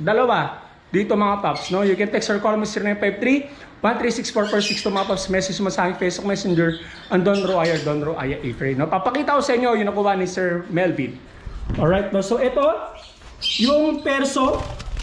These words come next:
no, na, ah, project bronze follow natin. Perso, lalaki to. Tapos,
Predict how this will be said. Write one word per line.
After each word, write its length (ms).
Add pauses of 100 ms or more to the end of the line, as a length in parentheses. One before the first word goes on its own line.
(160)
no, 320 (1300)
na, 240 (800)
ah, 160
project 480
bronze 320
follow 240
natin. 400
Perso, 320
lalaki 480
to. 320 (480)
Tapos, 880